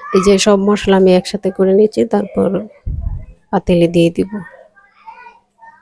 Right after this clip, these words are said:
এটা হচ্ছে ইয়া, দারুচিনির ফাঁকি। পরিমাণ মতো লবণ দিয়ে দিলাম,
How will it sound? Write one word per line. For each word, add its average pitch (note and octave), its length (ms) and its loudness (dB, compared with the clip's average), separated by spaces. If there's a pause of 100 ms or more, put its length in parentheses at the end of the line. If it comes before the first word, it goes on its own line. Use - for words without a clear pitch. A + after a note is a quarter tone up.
(800)
এটা F#3+ 220 2
হচ্ছে F#3+ 420 -2 (280)
ইয়া, G3 360 0
দারুচিনির F#3 640 2
ফাঁকি। E3 460 -4 (2250)
পরিমাণ F#3+ 320 4
মতো F3 220 2
লবণ F#3+ 320 2
দিয়ে E3+ 200 4
দিলাম, F3 380 2